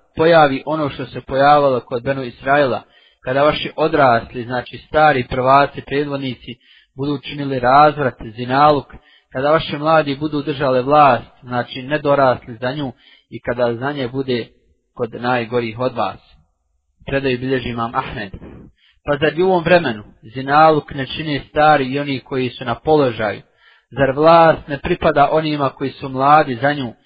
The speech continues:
Ili bolje je reći, nedorasli da je nose na svojim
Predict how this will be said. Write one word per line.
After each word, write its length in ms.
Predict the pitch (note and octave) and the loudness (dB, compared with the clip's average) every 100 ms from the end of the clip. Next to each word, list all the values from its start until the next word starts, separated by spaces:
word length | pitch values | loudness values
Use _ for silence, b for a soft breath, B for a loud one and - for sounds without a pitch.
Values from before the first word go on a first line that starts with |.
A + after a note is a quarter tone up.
| b b b | b b b
Ili 200 | B2+ C#3 | -6 -2
bolje 220 | E3 E3 | 2 2
je 180 | D#3+ D3+ | 2 2
reći, 300 | E3+ - D3+ | 2 0 -6
nedorasli 640 | C#3 C#3+ D#3+ D3+ C3+ - | -4 0 4 4 4 0
da 80 | C3+ | -2
je 120 | C3+ | -2
nose 280 | D3 D3+ C#3+ | -2 -6 -6
na 100 | B2 | -8
svojim 300 | A#2+ C#3 B2+ | -8 -8 -10